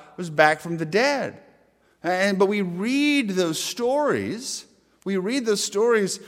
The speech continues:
in a very serious way, but not seeing the joy and the happiness that should run through it.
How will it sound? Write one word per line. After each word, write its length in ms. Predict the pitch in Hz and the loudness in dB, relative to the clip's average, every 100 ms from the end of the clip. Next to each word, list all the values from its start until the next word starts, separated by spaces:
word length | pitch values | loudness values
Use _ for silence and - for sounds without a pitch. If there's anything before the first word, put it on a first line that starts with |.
| - | -14
in 60 | - | -10
a 20 | |
very 200 | 151 180 | -6 -4
serious 680 | 160 - 190 220 190 135 - | -4 -4 0 2 4 2 0
way, 440 | 190 254 277 165 - - _ _ _ - | -2 -2 -2 -4 -12 -20 _ _ _ -4
but 120 | 180 | 4
not 260 | 196 190 - | 6 6 2
seeing 720 | - - 226 214 202 180 147 | 0 0 -2 -2 0 -2 -2
the 100 | 151 | -4
joy 540 | 135 120 165 202 202 | -6 -2 2 4 4
and 100 | 185 | 4
the 100 | 151 | 0
happiness 560 | 151 170 170 156 139 - - - | 0 -2 0 0 0 -2 -14 -16
that 120 | - 151 | -10 -6
should 240 | 160 127 | -4 -2
run 180 | 117 117 | -2 -4
through 260 | 226 294 | -6 -6
it. 140 | - | -8